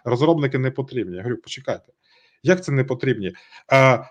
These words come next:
якщо люди в ковід сидять вдома, що вони роблять вдома? Вони ходять в інтернет, ходять по сайтам, вони будуть потрібні,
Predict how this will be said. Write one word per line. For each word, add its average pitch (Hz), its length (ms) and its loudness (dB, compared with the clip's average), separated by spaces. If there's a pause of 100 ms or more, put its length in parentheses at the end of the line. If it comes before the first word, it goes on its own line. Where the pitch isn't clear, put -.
якщо 139 320 2
люди 185 280 6
в 139 120 -2
ковід 135 360 6
сидять 165 280 -2
вдома, 156 460 4 (360)
що - 200 0
вони 233 140 0
роблять 196 280 2
вдома? 165 340 4
Вони 170 160 2
ходять 240 260 0
в - 20 -4
інтернет, 214 440 -2
ходять 214 280 -2
по 196 100 -4
сайтам, 185 640 2
вони 202 280 2
будуть 254 280 -2
потрібні, 247 460 -2